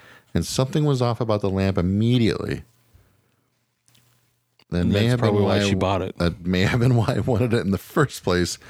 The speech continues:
Speaker 1: but now I don't want it around. Uh,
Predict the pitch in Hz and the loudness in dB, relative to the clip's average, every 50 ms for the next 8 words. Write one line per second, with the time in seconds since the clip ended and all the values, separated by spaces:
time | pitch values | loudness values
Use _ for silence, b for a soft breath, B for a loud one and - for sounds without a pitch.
0 | B B B B B B - 92 90 98 104 117 120 120 117 113 110 110 107 101 | B B B B B B -6 -4 -2 0 0 2 2 2 2 2 2 2 2 2
1 | 98 95 90 85 80 73 69 - - - - - - _ _ _ _ _ _ _ | 2 2 0 0 0 -2 -4 -6 -6 -10 -14 -16 -20 _ _ _ _ _ _ _
2 | _ _ _ _ _ _ _ _ _ _ _ _ _ _ _ - - - 78 - | _ _ _ _ _ _ _ _ _ _ _ _ _ _ _ -6 -4 -2 -2 0
3 | - - | 0 -2